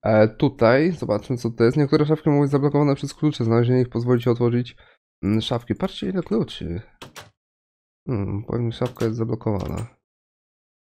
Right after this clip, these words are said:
A, dobra. O, mam siekierkę, zobaczcie. Super, to siekierkę chyba będę mógł rozwalić, dokładnie. E, i teraz co? O, to otwieramy sobie bezpośrednio. Dobra, widzę, że tu chyba jakąś zagadeczkę mamy. Szafka jest zablokowana.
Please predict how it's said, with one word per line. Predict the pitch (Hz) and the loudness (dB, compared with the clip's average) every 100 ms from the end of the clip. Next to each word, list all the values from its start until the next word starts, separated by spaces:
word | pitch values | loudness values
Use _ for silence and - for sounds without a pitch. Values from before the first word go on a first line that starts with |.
| _ _ _ _ _ 101 | _ _ _ _ _ -4
A, | 101 | -2
dobra. | 110 95 104 160 - _ _ | -2 -2 -2 -2 -6 _ _
O, | 104 | -4
mam | 92 87 | -2 -4
siekierkę, | - 110 92 - 120 | -4 -2 -2 0 0
zobaczcie. | 98 95 - 139 180 - _ _ _ _ _ _ _ _ _ _ | 0 -6 -2 0 0 -2 _ _ _ _ _ _ _ _ _ _
Super, | 98 110 135 | -2 0 2
to | 117 | -2
siekierkę | 113 117 117 | -2 0 0
chyba | 113 107 | 0 0
będę | 110 | 2
mógł | 107 107 | 0 0
rozwalić, | 107 95 101 127 | -2 -2 -2 -2
dokładnie. | 107 101 92 104 160 _ _ _ _ _ - | -2 -2 0 0 -2 _ _ _ _ _ 0
E, | 104 104 104 104 | 4 4 4 0
i | 113 | 0
teraz | 117 110 - | 0 0 0
co? | - 120 - _ _ - | -2 -2 -2 _ _ -10
O, | 220 | -4
to | 285 | 0
otwieramy | 117 - 180 101 95 | 0 2 0 2 0
sobie | 104 104 | -4 -4
bezpośrednio. | 131 - - 98 104 147 - - - _ - | -4 -6 -6 -4 -4 -6 -8 -16 -20 _ 0
Dobra, | 120 135 | 4 6
widzę, | 151 139 | 4 4
że | 139 | 2
tu | 147 | 0
chyba | 143 135 | 2 2
jakąś | 135 131 | 2 0
zagadeczkę | 123 131 123 - - | 2 2 2 0 0
mamy. | 117 117 165 | 0 2 0
Szafka | 160 147 - | -2 -6 -4
jest | 131 | -2
zablokowana. | 131 127 123 110 98 113 | -2 -2 -2 -2 -2 -4